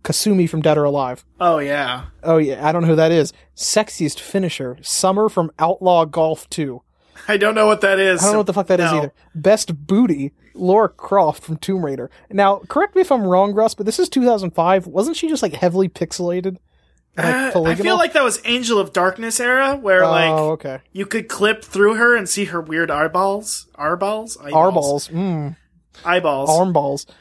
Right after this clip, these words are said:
Speaker 1: Uh, dirtiest
Speaker 2: I'm trying to do
Speaker 1: dancer.
Speaker 2: an editing thing here where I say a line and then try to fix it <laughs> later in post. Eyeballs.
Speaker 1: Okay. Eyeballs.
Speaker 2: <laughs>
Speaker 1: Uh,
Speaker 2: It's all staying in now.
Speaker 1: dirtiest,
Speaker 2: Uh,
Speaker 1: dirtiest dancer,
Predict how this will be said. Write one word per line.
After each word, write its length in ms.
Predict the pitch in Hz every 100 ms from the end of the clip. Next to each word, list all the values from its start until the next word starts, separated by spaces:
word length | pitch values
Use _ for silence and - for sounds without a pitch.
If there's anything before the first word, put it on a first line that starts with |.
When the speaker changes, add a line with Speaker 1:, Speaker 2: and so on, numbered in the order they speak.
| _
Speaker 1:
Uh, 220 | - 160 151 147
dirtiest 440 | 175 208 196 175
Speaker 2:
I'm 20 | 196
trying 180 | 247 -
to 60 |
do 120 | 262
Speaker 1:
dancer. 140 | 240 208
Speaker 2:
an 0 | 240
editing 280 | 277 226
thing 240 | 185 190 180
here 220 | 190 202
where 180 | 190 170
I 140 | 156
say 260 | - - 226
a 60 | 233
line 380 | 233 240 202
and 140 | 175 170
then 120 | 165
try 220 | - 185
to 80 | 190
fix 300 | 180 240 -
it 180 | 196 202 202
<laughs> 80 | -
later 340 | 196 214 214 214
in 100 | 208
post. 420 | 220 220 170 - - _
Eyeballs. 720 | 190 208 170 131 120 - - _ _ _ _ _ _ _ _ _ _
Speaker 1:
Okay. 300 | 160 170 175 175 _ -
Eyeballs. 480 | 170 165 139 131 - - 202
Speaker 2:
<laughs> 200 | - 196
Speaker 1:
Uh, 440 | 170 170 165 156
Speaker 2:
It's 300 | 160 160 -
all 100 | 160 160
staying 300 | 175 165 165
in 140 | 147
now. 280 | 143 139 139 _ 170 160 -
Speaker 1:
dirtiest, 420 | 190 196 190 156
Speaker 2:
Uh, 160 | 156 151
Speaker 1:
dirtiest 380 | 190 220 233 -
dancer, 500 | 165 202 - 131